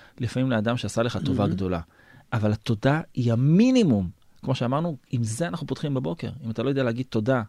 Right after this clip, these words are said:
Speaker 1: מהרגע הראשון של היקיצה שלך, יהיה לך גם אולי קשה להגיד תודה כשיעשו לך טובה, ואתה לא תבחין בה בכלל.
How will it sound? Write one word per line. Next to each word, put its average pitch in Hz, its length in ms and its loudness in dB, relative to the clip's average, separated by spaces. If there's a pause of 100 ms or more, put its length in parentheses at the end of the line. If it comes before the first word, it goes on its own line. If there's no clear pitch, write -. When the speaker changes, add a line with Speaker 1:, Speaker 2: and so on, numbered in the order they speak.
Speaker 1:
מהרגע 113 460 4
הראשון 131 280 2
של 117 180 0 (220)
היקיצה 120 460 0
שלך, 139 280 -2 (500)
יהיה 123 100 0
לך 120 120 -2
גם 113 140 -2
אולי 113 200 0
קשה 110 300 -4
להגיד 104 220 0
תודה 104 280 0 (380)
כשיעשו - 840 -6
לך 120 140 -2
טובה, 120 300 -2
ואתה 101 160 -6
לא 113 140 -6
תבחין 117 480 -6
בה 117 120 -8
בכלל. - 300 -12